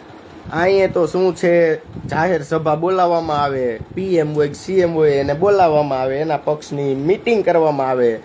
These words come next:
અને રબારી સમાજ હોય, પટેલ સમાજ હોય, ભરવાડ સમાજ હોય, આહિર સમાજ હોય, બધાયમાંથી ગમે જે આગેવાન હોય ને એ ઉપાડીને આમ હામો ધરી દેવામાં આવે. એ બિચારા આગેવાનને ખાલી બતાવવામાં જ આવે.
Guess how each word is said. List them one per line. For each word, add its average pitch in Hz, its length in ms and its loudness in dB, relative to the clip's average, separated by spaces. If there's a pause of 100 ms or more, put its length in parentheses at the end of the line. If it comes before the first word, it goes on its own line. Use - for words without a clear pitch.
(260)
અને 143 180 -2
રબારી 175 400 2
સમાજ 147 360 0
હોય, 147 140 2
પટેલ 165 420 0
સમાજ 147 340 0
હોય, 139 120 4
ભરવાડ 143 440 2
સમાજ 143 380 -2
હોય, 135 120 0
આહિર 151 380 -2
સમાજ 139 340 0
હોય, 135 80 0
બધાયમાંથી 165 560 0
ગમે 165 280 0
જે 147 200 0
આગેવાન 165 460 2
હોય 170 100 2
ને 156 80 0
એ 151 40 0
ઉપાડીને 156 440 -2
આમ 131 100 -6
હામો 160 240 0
ધરી 190 320 2
દેવામાં 156 440 2
આવે. 147 160 2
એ 180 80 0
બિચારા 180 380 -4
આગેવાનને 175 480 0
ખાલી 180 220 0
બતાવવામાં 165 680 0
જ 110 40 -4
આવે. 113 220 -2